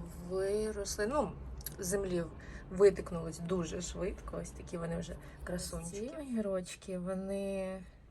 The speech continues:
ті, що я саме перші посадила. Погляньте, вже скоро будуть квітнути.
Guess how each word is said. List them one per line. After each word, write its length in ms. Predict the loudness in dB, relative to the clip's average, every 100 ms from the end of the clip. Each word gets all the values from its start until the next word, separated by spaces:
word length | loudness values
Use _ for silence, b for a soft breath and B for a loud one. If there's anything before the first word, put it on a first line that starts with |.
| -14
ті, 160 | -8 -6
що 180 | -2
я 100 | -2
саме 340 | 2 4 4 2
перші 420 | 0 0 0 -4
посадила. 640 | -6 -6 -6 -4 -4 -4 -4
Погляньте, 500 | -6 -4 -4 -2 0
вже 140 | 0 -2
скоро 300 | -4 -2 0
будуть 380 | 2 4 2
квітнути. 1080 | 2 2 4 2 2 0 -2 -2 -2 0 -2